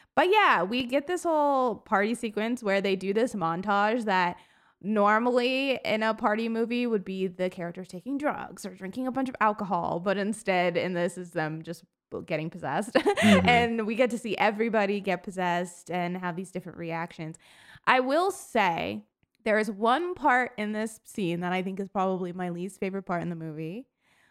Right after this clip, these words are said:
Speaker 1: only because it's the only part of this movie that I feel like does not make sense to me.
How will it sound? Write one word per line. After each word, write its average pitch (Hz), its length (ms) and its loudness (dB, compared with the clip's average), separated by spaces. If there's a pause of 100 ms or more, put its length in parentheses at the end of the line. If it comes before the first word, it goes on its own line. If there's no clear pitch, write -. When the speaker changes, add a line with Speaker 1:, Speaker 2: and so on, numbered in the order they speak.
(220)
Speaker 1:
only 277 320 2
because 269 420 0
it's - 140 -8
the 196 80 -4
only 247 300 0
part 269 180 2
of 240 60 0
this 233 160 -4
movie 202 240 0
that 185 160 0
I 190 100 2
feel 185 300 -2
like 165 420 -2 (300)
does 190 260 4
not 170 220 -2
make 151 160 -6
sense - 280 -10
to - 80 -20
me. 202 300 -14